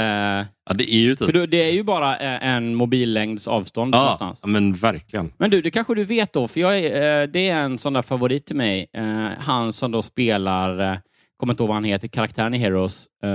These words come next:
Speaker 2: men han har ju, han har ju ett, eh, Michael Douglas i Falling Down-utseende.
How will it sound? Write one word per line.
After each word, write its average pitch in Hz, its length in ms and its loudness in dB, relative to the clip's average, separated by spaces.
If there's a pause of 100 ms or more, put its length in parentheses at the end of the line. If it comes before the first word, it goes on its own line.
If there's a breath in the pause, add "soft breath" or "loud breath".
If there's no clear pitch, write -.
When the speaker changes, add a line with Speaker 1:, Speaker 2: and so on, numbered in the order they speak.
(140)
Speaker 2:
men 104 80 -4
han 117 260 0
har 107 300 0
ju, 98 280 0
han 131 140 -4
har 135 180 2
ju 120 140 2
ett, - 280 -8
eh, 107 240 0
Michael 110 440 -4
Douglas 104 380 -2
i 104 40 -4
Falling 104 380 -2
Down-utseende. 104 1040 -2